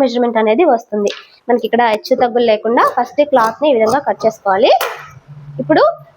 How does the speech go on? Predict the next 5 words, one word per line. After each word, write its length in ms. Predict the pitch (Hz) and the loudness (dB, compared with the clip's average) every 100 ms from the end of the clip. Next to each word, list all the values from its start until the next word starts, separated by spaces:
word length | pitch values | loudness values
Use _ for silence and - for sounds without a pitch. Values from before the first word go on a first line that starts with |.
| 247 | -6
ఇక్కడ 180 | 254 247 247 | -2 -2 -2
నుంచి 260 | 254 - 587 - _ _ _ _ _ _ _ _ - | -2 2 0 0 _ _ _ _ _ _ _ _ -4
ఈ 40 | 247 | 0
విధంగా 300 | 262 285 294 605 640 - _ _ - | 2 4 2 0 -4 -20 _ _ 0
ఉంచుకొని 380 | 254 - 294 370 | 0 2 0 2